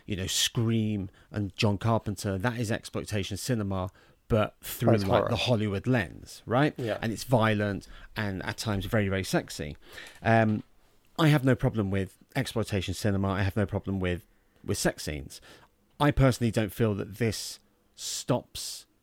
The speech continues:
Speaker 1: the film. It's quite a, even though it's, like, full on, it's quite tastefully done. I don't feel that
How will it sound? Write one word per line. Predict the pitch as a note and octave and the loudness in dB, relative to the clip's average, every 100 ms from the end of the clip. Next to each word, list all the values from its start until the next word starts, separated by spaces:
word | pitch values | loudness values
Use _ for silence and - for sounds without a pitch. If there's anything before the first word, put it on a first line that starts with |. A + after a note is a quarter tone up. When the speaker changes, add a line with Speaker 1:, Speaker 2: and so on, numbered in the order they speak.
| _ _ _ _ - | _ _ _ _ -10
Speaker 1:
the | B2 | -8
film. | - C3+ C#3 D#3 D#3 - _ | 0 2 4 2 0 -8 _
It's | C3+ - | -6 -6
quite | - E3+ D3+ A#2+ | -2 2 2 2
a, | C3+ B2+ B2 A2 - _ _ _ _ _ _ _ _ _ _ _ _ - | 0 2 0 -4 -16 _ _ _ _ _ _ _ _ _ _ _ _ -2
even | F#3 F3 E3+ | 2 4 6
though | D3 | 6
it's, | B2 - | 4 0
like, | B2 - - | -2 -2 -10
full | - - - D#3 B2+ A2+ | -18 -18 0 4 6 6
on, | F2 F2+ G#2 _ - _ _ _ _ _ - | 2 -2 -8 _ -20 _ _ _ _ _ -10
it's | D#3 | -2
quite | A#3 C4 | -2 0
tastefully | - F3+ D#3 - C#3 A#2 | 4 4 4 2 2 2
done. | - E3+ A#2 E2 - _ | 0 0 0 -2 -10 _
I | C3 | -2
don't | D3 D#3+ - | 2 2 0
feel | - D3+ C#3 B2+ A2 G#2 _ _ _ - | -4 2 2 2 0 -4 _ _ _ -16
that | G#2 B2+ A2+ | -4 2 2